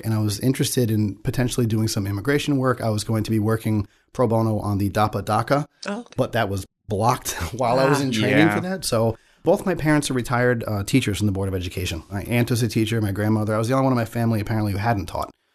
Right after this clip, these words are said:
Speaker 1: And I had held off for as long as I could. They have the Teaching Fellows program in the city.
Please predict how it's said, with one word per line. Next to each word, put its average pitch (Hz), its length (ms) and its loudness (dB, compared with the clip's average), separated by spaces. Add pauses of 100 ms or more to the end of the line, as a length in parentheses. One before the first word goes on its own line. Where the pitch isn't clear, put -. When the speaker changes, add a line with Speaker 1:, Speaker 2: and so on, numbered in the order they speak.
(280)
Speaker 1:
And 113 120 -2
I 107 100 2
had 104 200 0
held 143 240 0
off 139 200 0
for - 80 -10
as 104 100 -6
long 123 200 2
as 160 100 0
I - 60 0
could. 85 300 -2 (560)
They 127 220 0
have 139 360 0
the 110 80 -2
Teaching 143 280 2
Fellows 104 260 0
program 95 500 0
in 107 80 0
the 101 80 2
city. - 280 -2